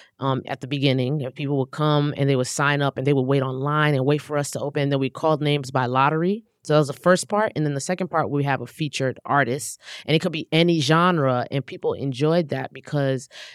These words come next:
you know, you think you're coming to a hip hop show because of what the demographic looks like and what we look like. But it would be anyone, literally, um, people from, um, doing folk music,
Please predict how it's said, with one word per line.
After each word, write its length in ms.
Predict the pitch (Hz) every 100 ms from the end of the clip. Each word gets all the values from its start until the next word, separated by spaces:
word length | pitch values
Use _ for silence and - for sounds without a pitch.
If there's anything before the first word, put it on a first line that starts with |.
| -
you 160 | 156 156
know, 140 | 139
you 200 | 139 151
think 300 | - 185 196
you're 120 | 165
coming 360 | - 165 151 139
to 180 | - 135
a 40 |
hip 260 | 131 208 220
hop 220 | 160 143
show 300 | - 143 131
because 400 | 131 - 143 127
of 80 | 123
what 380 | 120 139 127 -
the 60 | -
demographic 720 | 135 123 117 131 131 131 127
looks 260 | 156 165
like 240 | 135 127 131
and 180 | 120 120
what 180 | - -
we 220 | 135 202
look 280 | 170 120 -
like. 360 | 131 120 - - - -
But 120 | 151
it 180 | - 165
would 220 | 156 156
be 180 | 147 147 -
anyone, 600 | 151 190 156 127 135 135
literally, 680 | 135 165 156 147 139 135 127 -
um, 200 | 139 123 117
people 400 | - 175 147 143
from, 460 | - 143 131 120 - - - -
um, 160 | 135
doing 260 | 120 147 123
folk 460 | - - 165 170 180
music, 760 | 180 180 170 165 170 170 -